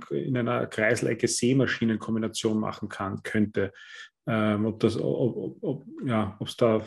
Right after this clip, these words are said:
Erfahrungen gibt, das fragt der Nikolai, weil der sagt, er hat keinen, äh, Lohnunternehmer in der Nähe und die Möglichkeit hätte und ob das, ob, ob, ob,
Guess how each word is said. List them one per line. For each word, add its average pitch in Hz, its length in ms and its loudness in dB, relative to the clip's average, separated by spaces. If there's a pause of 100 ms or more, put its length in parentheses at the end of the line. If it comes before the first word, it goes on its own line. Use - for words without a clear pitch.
Erfahrungen 123 420 4
gibt, 135 220 0
das - 80 -8
fragt 113 220 0
der 117 80 4
Nikolai, 123 260 4
weil 113 80 4
der 113 100 2
sagt, 110 200 -2
er 110 60 0
hat 110 100 -6
keinen, 120 580 -4
äh, 113 400 -2
Lohnunternehmer 120 600 6
in 117 60 4
der 117 80 4
Nähe 117 200 6
und 113 140 0
die 110 40 2
Möglichkeit 110 400 -2
hätte 117 220 -2
und 104 180 -2 (680)
ob - 160 -8
das, - 320 -4
ob, - 140 -6
ob, - 300 -6
ob, 117 200 -8